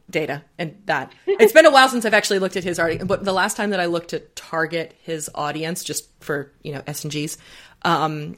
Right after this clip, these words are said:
I, I said, you know, "Let's go find out." It's like four point five million people. Here's the problem with that. If I'm trying to sell beautiful coffee mugs that,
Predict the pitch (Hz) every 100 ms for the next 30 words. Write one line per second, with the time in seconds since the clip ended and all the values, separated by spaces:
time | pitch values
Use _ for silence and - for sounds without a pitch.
0 | _ - 160 - 160 156 165 151 147 -
1 | 196 190 190 185 175 165 139 - 277 277
2 | 294 277 233 - 180 180 175 156 147 -
3 | - - - - _ 359 508 508 466 190
4 | 175 165 135 113 110 - _ - - 254
5 | 269 - 254 294 415 427 302 269 254 247
6 | 240 - 175 160 160 165 - _ _ _
7 | - - 220 269 370 - 226 220 208 208
8 | - _ - 226 220 220 196 170 160 143
9 | 139 - - 160 156